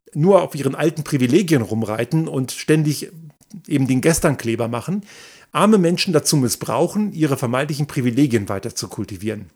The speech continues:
Denn genau das Gegenteil trifft zu.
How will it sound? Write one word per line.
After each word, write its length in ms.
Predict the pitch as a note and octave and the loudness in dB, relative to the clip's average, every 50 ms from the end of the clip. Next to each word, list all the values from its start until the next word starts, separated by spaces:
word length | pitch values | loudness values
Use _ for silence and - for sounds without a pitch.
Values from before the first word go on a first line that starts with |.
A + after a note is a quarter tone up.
| _ _ _ _ _ - - - _ - | _ _ _ _ _ -20 -20 -20 _ -6
Denn 220 | C3+ C3 B2+ A#2+ | -2 0 0 2
genau 340 | B2 B2 B2 D3+ F#3 G3+ F3 - - - | 2 2 4 4 4 2 0 -4 -8 -8
das 180 | - C3 - - | -6 -4 -2 0
Gegenteil 400 | - D3 D3 D#3 - - A2+ A2 | 0 0 0 0 -2 -4 -6 -6
trifft 240 | - B2+ C#3 - - | -6 -8 -10 -6 -6
zu. 320 | - - A2+ A2 A2+ A2+ | -6 -4 -6 -10 -12 -20